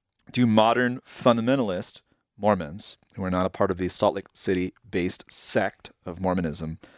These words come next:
do modern fundamentalist Mormons, uh, should they consider themselves led astray for believing what Brigham Young taught from General Conference?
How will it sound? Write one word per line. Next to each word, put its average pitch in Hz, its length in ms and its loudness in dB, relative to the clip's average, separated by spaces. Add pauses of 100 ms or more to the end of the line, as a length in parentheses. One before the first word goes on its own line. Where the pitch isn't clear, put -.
(280)
do 110 140 -4
modern 104 340 4
fundamentalist 104 640 -4
Mormons, 101 520 0 (580)
uh, 87 160 -6
should 143 200 0
they 117 120 4
consider 123 360 0
themselves 101 600 -2 (500)
led 110 220 6
astray 104 720 -2 (480)
for 101 220 0
believing 101 460 0
what 92 140 -4
Brigham 90 260 -4
Young 87 200 -8
taught 67 320 -6 (200)
from - 180 -16
General 82 260 -8
Conference? - 540 -12